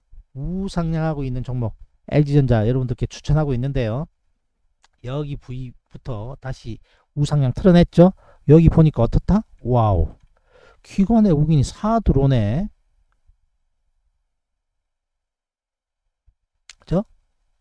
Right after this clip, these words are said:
우상향 틀어낸 종목,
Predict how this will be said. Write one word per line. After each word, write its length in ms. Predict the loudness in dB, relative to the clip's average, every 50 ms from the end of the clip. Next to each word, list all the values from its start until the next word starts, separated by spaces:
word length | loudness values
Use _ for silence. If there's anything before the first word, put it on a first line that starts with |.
| _ _ _ _ _ -20 -20 _ _ _ _ _ _ _ _ _ _ _ _ _
우상향 560 | -8 -6 -6 -4 -4 -2 0 0 0 -2 -2 -4
틀어낸 420 | -8 -4 -4 -2 -2 0 -2 -2
종목, 460 | -2 -4 -4 -2 -4 -4 -6 -6 -8